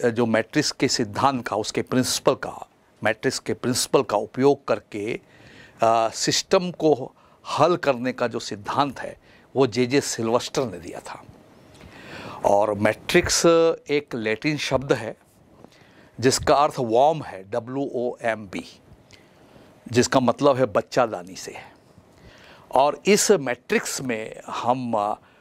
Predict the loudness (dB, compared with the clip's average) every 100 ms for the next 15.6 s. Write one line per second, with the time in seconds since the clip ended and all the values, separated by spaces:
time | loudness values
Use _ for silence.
0 | _ 2 2 2 0 0 2 2 2 -2
1 | -4 -4 -8 _ _ 0 0 0 -4 -8
2 | -2 0 2 2 0 -2 -4 -12 -12 -14
3 | _ _ _ _ _ -2 2 4 4 4
4 | 2 2 -8 -12 -10 -10 -10 -12 _ _
5 | _ _ -4 -2 4 6 6 4 0 -12
6 | -14 -8 -6 -6 -6 -2 -2 -2 -8 -12
7 | _ _ -4 0 4 4 2 -4 -14 _
8 | -20 _ 2 4 6 2 0 -10 -10 -14
9 | -18 _ _ _ _ -2 0 0 -4 0
10 | 0 2 2 2 2 -10 -10 -12 _ _
11 | _ -2 2 6 4 2 -4 -4 -8 -8
12 | -10 -10 -16 -20 _ _ -6 -4 -4 -4
13 | -4 -4 -4 -6 -10 -12 -12 _ _ -20
14 | -18 -8 4 4 6 4 6 6 4 0
15 | 2 4 4 4 0